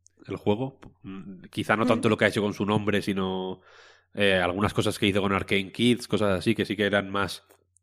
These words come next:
Speaker 1: este rollo hiper estilizado, un poco Dreamcast, que, que bueno, que es, que es,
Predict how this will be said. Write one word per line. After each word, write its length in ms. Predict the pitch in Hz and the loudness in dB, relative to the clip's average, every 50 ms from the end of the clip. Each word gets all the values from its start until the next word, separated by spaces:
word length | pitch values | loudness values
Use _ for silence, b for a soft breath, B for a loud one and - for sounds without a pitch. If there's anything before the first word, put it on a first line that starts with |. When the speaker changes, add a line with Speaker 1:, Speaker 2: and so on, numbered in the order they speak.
| _ _ _ | _ _ _
Speaker 1:
este 260 | - - - - 117 - | -10 -10 -2 -2 -2 0
rollo 720 | - 107 104 101 98 104 104 101 101 101 98 95 95 - b b b b b b b | 2 0 0 0 2 0 2 2 2 2 0 0 -2 -6 b b b b b b b
hiper 600 | - 123 - 113 104 104 101 101 98 95 98 - - | -8 -6 -2 0 2 4 4 4 2 2 -2 -6 -8
estilizado, 920 | 104 95 - - 110 101 98 95 - 104 98 101 101 101 101 98 98 98 98 | -8 -10 -8 -6 -4 -4 -4 -2 -2 0 0 0 0 -2 -2 -2 -2 -2 -2
un 140 | 98 98 98 | -2 -4 -2
poco 220 | - 104 - 101 | -4 -2 -2 -2
Dreamcast, 760 | 92 95 104 107 101 98 - 101 95 95 92 87 - - - _ _ _ _ _ _ _ _ - - _ _ _ _ _ _ _ _ _ | 0 0 0 -2 -2 -2 -4 -2 -2 -2 -4 -6 -8 -12 -20 _ _ _ _ _ _ _ _ -20 -20 _ _ _ _ _ _ _ _ _
que, 720 | - 107 98 95 92 92 92 90 90 87 87 87 87 - _ B B B B B B B B B B B B B B _ _ _ _ _ _ _ _ _ _ - 95 87 90 87 85 - 95 _ | -2 0 0 2 2 2 2 0 0 -2 -4 -6 -8 -10 _ B B B B B B B B B B B B B B _ _ _ _ _ _ _ _ _ _ -20 -20 -18 -18 -18 -18 -20 -20 _
que 100 | - 95 | -2 0
bueno, 180 | 101 104 92 | 0 0 2
que 80 | 90 87 | 0 -2
es, 100 | 82 - | -4 -4
que 140 | - 95 87 | -4 -4 -4
es, 100 | - | -2